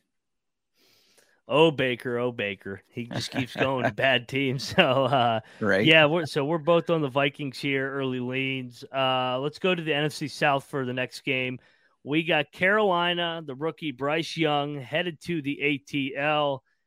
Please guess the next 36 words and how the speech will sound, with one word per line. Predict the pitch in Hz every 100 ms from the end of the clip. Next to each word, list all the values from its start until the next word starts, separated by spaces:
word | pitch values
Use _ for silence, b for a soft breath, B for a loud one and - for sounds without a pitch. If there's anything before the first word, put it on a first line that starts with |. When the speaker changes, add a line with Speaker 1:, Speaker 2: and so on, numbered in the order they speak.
| _ _
Speaker 1:
The | - -
Falcons | 147 156 - 151
are | 123
laying | 127 131 127
two | - 175
and | 185
a | 147
half. | 156 160 156 156 - - - _ _ _ _
The | 139
old | 143 143
saying | - 151 147 143
with, | 135 127
uh, | 139 131 127 127 120
Ryan | 120 135 139 139
and | 127
Sean, | - 147 147 151
take | 151 147 -
the |
two | - 165 151
and |
a | 135
half, | 143 135 143
lay | 139
the | 131
three | - 143 156
and | 151
a |
half. | 147 151 147 - _ _ _ _
You | 135
taking | 127 147 143
that | 139
advice | 135 143 147
here | - 151
and | 143
taking, | 151 147 147 139
uh, | 135 135 135